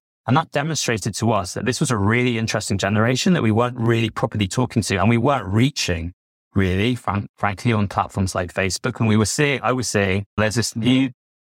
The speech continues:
thing that's growing massively in America. Snapchat Discover was shown Sha-, Snapchat Discover in late twenty fifteen. And we then spent a number of years lobbying Snap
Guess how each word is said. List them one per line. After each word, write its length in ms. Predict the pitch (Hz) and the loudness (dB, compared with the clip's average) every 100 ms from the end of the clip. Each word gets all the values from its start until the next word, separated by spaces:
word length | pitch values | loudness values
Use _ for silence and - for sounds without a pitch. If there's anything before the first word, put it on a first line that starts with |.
| - | -4
thing 300 | 110 113 139 | 0 0 0
that's 220 | 104 - | -4 -6
growing 420 | 95 101 104 104 | -2 0 0 0
massively 400 | 101 98 113 95 | 0 0 -2 0
in 80 | 95 | 0
America. 560 | 98 98 104 - 131 123 | 0 0 -2 -2 -2 -2
Snapchat 400 | - 113 98 95 | -4 -4 -2 -4
Discover 340 | 98 - 104 101 | -4 -4 -4 -2
was 100 | 95 | -2
shown 500 | - 113 120 131 135 _ _ | 0 2 2 0 -2 _ _
Sha-, 220 | - - 117 _ | -6 -4 -4 _
Snapchat 440 | - 127 113 113 104 | -4 -4 -2 -2 -2
Discover 680 | 110 - 110 98 101 95 92 | -4 -2 0 2 0 0 -2
in 320 | 104 101 98 | 0 0 2
late 540 | 95 101 104 - - - | 2 2 0 -4 -12 -12
twenty 360 | - 117 101 107 | -4 -4 -2 -6
fifteen. 560 | - 87 - 95 95 92 | -4 -4 -2 0 2 4
And 100 | 101 | 4
we 80 | |
then 180 | 107 110 | 4 0
spent 360 | 98 - 101 101 _ _ _ | -2 -2 -2 -4 _ _ _
a 60 | 120 | 2
number 340 | 143 143 127 | 2 2 0
of 100 | 113 | -2
years 440 | 113 107 104 87 - | -2 -2 -2 -4 -2
lobbying 720 | 117 120 107 95 90 92 92 - | 0 0 0 0 0 0 -4 -10
Snap 420 | - - 95 | -4 -2 -2